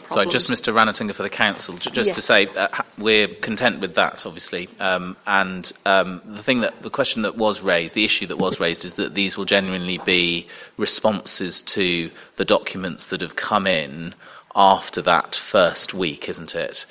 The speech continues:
Speaker 1: Um, a-, and they won't go more widely than that, because it, they were specific questions that you asked, which we,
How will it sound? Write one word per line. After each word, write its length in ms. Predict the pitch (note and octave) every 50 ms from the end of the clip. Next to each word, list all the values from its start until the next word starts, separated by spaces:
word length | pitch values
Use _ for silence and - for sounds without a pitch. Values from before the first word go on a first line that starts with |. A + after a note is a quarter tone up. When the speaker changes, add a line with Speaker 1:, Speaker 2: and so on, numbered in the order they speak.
| - - - - - -
Speaker 1:
Um, 300 | G2+ F#2+ F2 F2 F2+ F#2+ -
a-, 180 | F#2 F#2 F#2 -
and 140 | F2+ F#2 F#2
they 100 | F#2 F#2
won't 400 | F2+ F#2 G2+ G2+ G2+ F#2 - -
go 160 | - F#2+ F2
more 220 | E2+ F2 F2+ F2 F2
widely 480 | F2+ F2 F2+ F2+ F2 F2 - F2 D#2
than 220 | D#2 F2+ D#2+ D2+ D#2
that, 260 | D#2 D2 - - - -
because 300 | F#2 - - - F2 F2
it, 240 | F#2 E2 - - F#2+
they 140 | G2+ F#2
were 60 | F2+ F2
specific 420 | - - G2 A#2+ B2 F#2+ F2 -
questions 340 | - F#2+ - - - F2+ D#2+
that 140 | - D2 D#2+
you 180 | F#2 F#2 F#2
asked, 260 | F2 E2+ E2 - -
which 280 | - F2+ E2+ - - -
we, 380 | F2 F2+ E2+ E2+ E2 D#2+ D#2 -